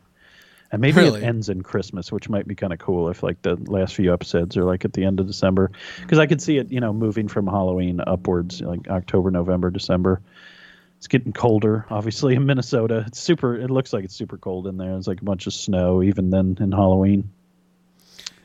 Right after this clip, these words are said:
Speaker 2: She
Speaker 1: Which makes
Speaker 2: wishes
Speaker 1: sense,
Speaker 2: she
Speaker 1: but
Speaker 2: was never born, and it ends on a, It's a Wonderful
Speaker 1: <laughs>
Speaker 2: Life.
Speaker 1: That would be interesting.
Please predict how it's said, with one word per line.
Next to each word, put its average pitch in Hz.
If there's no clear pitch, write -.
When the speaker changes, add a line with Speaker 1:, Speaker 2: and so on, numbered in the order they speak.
Speaker 2:
She 110
Speaker 1:
Which -
makes 104
Speaker 2:
wishes 123
Speaker 1:
sense, 117
Speaker 2:
she -
Speaker 1:
but 90
Speaker 2:
was 101
never 101
born, 95
and 92
it 90
ends 92
on 87
a, 87
It's -
a 139
Wonderful 90
Speaker 1:
<laughs> 82
Speaker 2:
Life. 92
Speaker 1:
That 92
would 82
be 85
interesting. 92